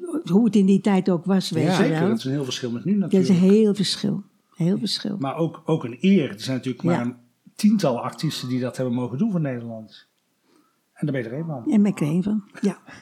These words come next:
Speaker 2: <laughs> Ja, hartstikke mooi. Eh, we gaan nog even kijken naar de afgelopen, eh, paar jaar. Eh, in tweeduizend achttien verschijnt het album A Song for You.
Speaker 1: Ja.
Speaker 2: Dat is een, een, een prachtig, eh, album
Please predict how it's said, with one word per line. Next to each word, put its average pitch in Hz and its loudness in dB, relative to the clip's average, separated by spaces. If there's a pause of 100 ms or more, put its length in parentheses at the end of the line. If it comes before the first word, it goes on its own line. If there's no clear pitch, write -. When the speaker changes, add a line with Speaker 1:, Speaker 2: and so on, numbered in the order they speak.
Speaker 2:
<laughs> - -4 (760)
Ja, 110 0
hartstikke 110 -2
mooi. 113 0 (360)
Eh, 139 0
we 139 0
gaan 165 0
nog 160 2
even 147 -2
kijken 143 0
naar 135 2
de 131 2
afgelopen, 123 -2 (140)
eh, 104 0 (120)
paar 123 0
jaar. 120 -2 (420)
Eh, 135 0
in 139 -2
tweeduizend 143 -2
achttien 110 -2
verschijnt 117 -2
het 104 -6
album 107 0
A 104 -6
Song 156 -2
for 110 -6
You. 180 4
Speaker 1:
Ja. 147 -2 (640)
Speaker 2:
Dat 110 -8
is - -10
een, 113 -2
een, 110 -4
een 104 -8
prachtig, - -4
eh, 98 -2
album 104 -2